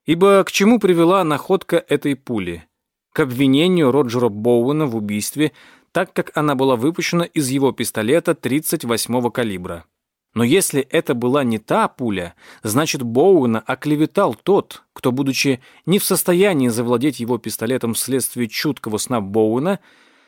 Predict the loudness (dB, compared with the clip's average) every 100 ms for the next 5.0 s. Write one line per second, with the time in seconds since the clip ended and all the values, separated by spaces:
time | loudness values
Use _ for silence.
0 | _ 0 2 2 2 0 0 0 0 0
1 | 0 0 2 2 4 4 4 4 0 -2
2 | 2 4 2 -2 _ _ -6 0 2 2
3 | 0 0 0 -2 -2 -4 -4 -2 0 -2
4 | -2 0 0 0 0 0 0 -6 -12 -16